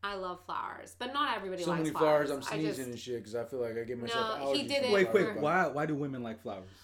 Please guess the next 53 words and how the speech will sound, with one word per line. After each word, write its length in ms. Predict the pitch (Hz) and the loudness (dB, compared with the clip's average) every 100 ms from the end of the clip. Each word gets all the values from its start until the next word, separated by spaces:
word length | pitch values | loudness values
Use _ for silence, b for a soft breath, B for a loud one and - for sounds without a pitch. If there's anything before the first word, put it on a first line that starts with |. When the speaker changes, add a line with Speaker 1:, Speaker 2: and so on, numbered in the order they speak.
| - b b b b _ _ - | -20 b b b b _ _ 2
Speaker 1:
It, 160 | 453 - | 4 6
it's 200 | 339 - | 2 2
just, 260 | 349 339 330 | 0 0 -2
it 280 | 311 285 277 | -2 -2 -2
makes 260 | 277 277 | -4 -4
us 140 | 311 - | -6 -6
happy. 640 | - 220 254 226 151 - | 0 0 0 -6 -8 -6
Like, 200 | 226 208 | -4 -4
we 100 | 240 226 | -4 -4
look 200 | 214 233 | -4 0
at 160 | 208 | 0
'em, 140 | 208 214 | 0 -4
we 80 | 196 | -6
think, 240 | 220 208 - | -8 -10 -8
"Oh 120 | 226 | -6
my 140 | 214 | -6
gosh, 260 | 208 202 196 | -6 -8 -10
it's 140 | 185 | -12
so 140 | 196 180 | -10 -10
pretty! 380 | - 302 302 285 | -8 -4 -2 -2
It's 120 | 262 254 | -4 -6
something 300 | 254 240 196 | -8 -8 -8
growing 400 | 214 208 208 208 | -4 -2 -2 -4
in 100 | 190 | -6
your 140 | 185 | -8
house." 520 | - 277 277 277 269 254 | -4 0 2 2 2 0
Speaker 3:
Oh, 20 | |
Speaker 1:
It 140 | 233 | -2
just, 220 | 240 240 | -4 -6
Speaker 3:
interesting. 160 | 254 - | -8 -6
Speaker 1:
it 260 | 247 240 - | -4 -4 -2
brightens 360 | 226 226 220 | -2 -2 -6
up 160 | 208 202 | -8 -6
your 100 | 190 | -8
home. 680 | 185 285 277 269 269 262 262 b b b b | -4 -4 -2 -2 -4 -6 -12 b b b b
It's 180 | - 220 | -4 -2
like 140 | 240 226 | -2 -2
you 120 | 240 | -2
walk 300 | 220 262 262 | 6 6 6
in 60 | 254 | 0
the 100 | 220 | -6
room 260 | 240 240 | -4 -6
and 100 | 226 | -6
you 60 | 202 | -6
see 300 | - 254 254 | -8 -8 -6
'em 100 | 247 | -6
and 120 | 226 | -6
you 80 | 202 | -6
know 160 | 208 214 | -4 -4
they 100 | 185 | -6
came 260 | 208 208 196 | -6 -8 -6
from 180 | 190 | -8
him. 680 | 190 269 277 269 269 269 277 | -6 -6 -6 -4 -6 -6 -8